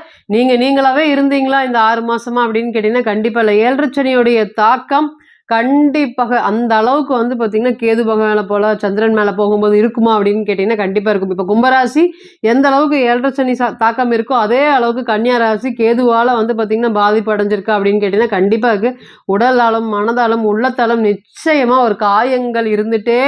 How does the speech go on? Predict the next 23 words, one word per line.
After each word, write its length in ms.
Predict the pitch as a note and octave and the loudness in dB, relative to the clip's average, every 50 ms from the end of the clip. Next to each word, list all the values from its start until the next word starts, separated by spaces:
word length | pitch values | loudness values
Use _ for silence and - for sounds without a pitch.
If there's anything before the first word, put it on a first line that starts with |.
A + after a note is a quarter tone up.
| C#4+ C4+ | 2 0
இருக்கு 300 | A#3 G#3 G3+ A#3+ A#3 A3 F#3+ - - _ _ _ _ _ _ _ | 0 -2 -2 -2 -2 -2 -2 -6 -12 _ _ _ _ _ _ _
அப்படின்னு 320 | - G#3 G3+ G#3 G#3+ A3+ B3+ | -2 0 2 2 2 2 0
சொல்லக்கூடிய 560 | B3 A#3 G#3+ A3 B3 B3+ B3+ C4+ B3 A#3+ A#3 G#3 G3+ | 0 0 0 0 0 0 0 0 0 2 2 0 0
இடத்துல 340 | G3 G#3+ A3 A3 A#3 A#3 | -2 -4 -2 -2 -2 0
இருக்கீங்க. 380 | A3+ G3+ F#3 F3+ G#3 G#3 G#3 G3+ G3+ G3 | 0 -2 -2 -2 0 2 2 2 2 2
இந்த 240 | G#3+ A3 B3+ C4+ C4 D4 | 2 2 2 2 2 2
நேரத்துல 480 | B3+ A#3+ A3+ A#3 A#3+ B3+ A#3 A3 A3 A#3 B3 A#3 - _ _ _ _ _ - | 2 2 2 2 0 0 -2 0 0 0 0 -2 -6 _ _ _ _ _ -4
குரு 300 | G#3+ F#3 A3 C4 C#4+ D#4 D4 | -2 0 2 2 2 2 2
பகவான் 540 | B3+ C#4+ C4+ B3+ B3+ B3 A#3+ A#3 B3 C4 C4+ C4+ C4 | 2 2 2 2 2 2 2 2 2 0 0 -4 -8
சூரிய 380 | - - B3+ B3 B3+ C4 C4+ C4 | -10 -6 -4 -2 0 2 2 2
பகவானுடைய 520 | A#3+ A#3 A3+ G#3+ A3 G#3+ G#3+ G#3+ G#3+ A3 G#3+ G#3 | 0 0 0 0 0 0 0 2 2 2 2 2
இணைஞ்சு 400 | G3 G3 G#3 A3+ A#3+ A#3+ G#3 B3+ B3+ | 0 0 0 0 0 0 0 0 0
உங்க 200 | A#3 A3 G#3 G3+ | 0 0 0 0
ராசியை 560 | G3 F#3+ F#3+ G3+ A3+ A#3+ - - C4+ C4 B3+ | 2 2 2 2 2 0 -2 -4 -2 -2 -2
பாக்குறாரு. 540 | G#3 A3 G#3 G#3 A3 G#3+ A#3+ A3+ G#3+ G#3+ A3 | -2 0 0 0 0 0 0 0 0 2 0
முதல்ல 280 | A#3 G#3+ G3+ A3+ B3 B3+ | 0 2 2 2 2 2
இந்த 120 | A#3+ A3+ G#3+ G#3 | 2 2 2 2
இணைவு 360 | G#3 A3 B3 C4+ C#4+ C#4 C#4 A#3+ | 2 2 2 2 2 2 2 2
எப்படி 260 | A3 G3+ - C4 B3+ | 0 0 0 0 0
இருக்க 240 | A#3+ G#3+ - - G#3+ | 0 0 -2 -4 -4
போகுது 320 | F#3+ G3 G3+ G3+ G3+ G#3 | -2 0 0 2 2 2
அப்படின்னு 240 | G3 F#3+ G#3 G#3 G#3 | 2 0 0 0 0
கேட்டீங்கன்னா, 280 | G3 G3 G3 G#3+ A#3+ | 0 0 0 0 -2